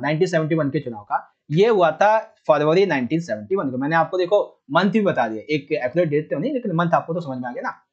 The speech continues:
देखो अभी जो चुनावी मुकाबला था ये basically जो नई कांग्रेस थी जिसे हम बोलते हैं कांग्रेस आर, इसके विपरीत लग रहा था। क्यों भाई? क्योंकि नई जो कांग्रेस थी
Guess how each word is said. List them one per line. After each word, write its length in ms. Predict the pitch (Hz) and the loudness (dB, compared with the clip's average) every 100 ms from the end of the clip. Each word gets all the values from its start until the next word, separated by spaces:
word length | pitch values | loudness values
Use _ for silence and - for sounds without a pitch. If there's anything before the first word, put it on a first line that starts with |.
| _ - | _ 0
देखो 240 | 202 143 - _ _ - | 0 0 -8 _ _ 0
अभी 200 | 214 269 | 2 4
जो 100 | 302 | 2
चुनावी 460 | - 208 190 214 | 2 2 4 2
मुकाबला 440 | 254 196 143 151 196 | 2 2 2 2 2
था 260 | - 98 _ _ _ _ | -2 -16 _ _ _ _
ये 160 | 175 247 | 2 4
basically 640 | 220 202 233 220 202 220 220 | 4 0 -2 2 2 2 0
जो 220 | 156 220 196 | 2 2 2
नई 260 | 151 190 202 | 2 2 4
कांग्रेस 440 | 185 151 147 151 | 2 4 2 0
थी 100 | 180 | -2
जिसे 200 | 156 165 | -4 -2
हम 80 | 160 | -2
बोलते 260 | 143 127 147 | -2 -4 -8
हैं 60 | |
कांग्रेस 400 | - 127 143 170 - | -6 -4 -2 -4 -4
आर, 160 | 104 110 - | -6 -6 -4
इसके 240 | 214 - | -2 2
विपरीत 360 | 233 170 170 139 | 2 4 2 0
लग 120 | 107 | -6
रहा 120 | 101 | -8
था। 200 | 90 _ _ | -12 _ _
क्यों 140 | 190 214 | 0 2
भाई? 180 | 202 262 | 2 0
क्योंकि 580 | - _ _ 180 233 196 | -8 _ _ -2 0 2
नई 320 | 143 160 247 | 2 4 4
जो 120 | 302 | 4
कांग्रेस 420 | 247 208 175 170 | 4 2 2 2
थी 120 | - | -2